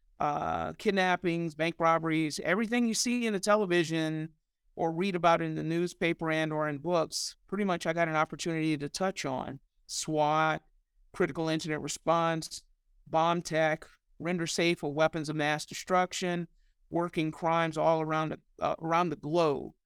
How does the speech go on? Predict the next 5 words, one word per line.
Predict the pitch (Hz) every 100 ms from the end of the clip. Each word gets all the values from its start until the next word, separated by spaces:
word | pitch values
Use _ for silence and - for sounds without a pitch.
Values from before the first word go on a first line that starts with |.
| _ _ _ _ _
Um, | 156 156 151 147 151 156 - _ -
as | 151 151
I |
got | 160 160
older, | 180 196 202 202 196